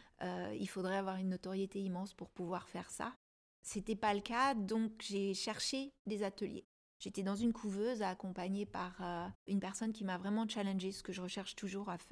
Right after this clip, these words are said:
en fait dans les personnes qui, qui m'accompagnent, et qui m'a dit, euh, « Combien faudrait-il faire de ceintures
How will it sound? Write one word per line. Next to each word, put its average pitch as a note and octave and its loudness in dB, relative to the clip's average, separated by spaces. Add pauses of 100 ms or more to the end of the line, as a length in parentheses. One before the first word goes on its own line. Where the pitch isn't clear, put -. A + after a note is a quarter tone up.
en E3 -6
fait - -6
dans G3+ -6
les F#3+ -4
personnes F#3+ -8
qui, - -12
qui - -12
m'accompagnent, G3+ -2 (480)
et G3+ 0
qui - -2
m'a F#3 4
dit, A#3 2
euh, « F#3 4
Combien G#3+ 2
faudrait-il G3 -2
faire A3 6
de F#3+ 4
ceintures A#3+ 0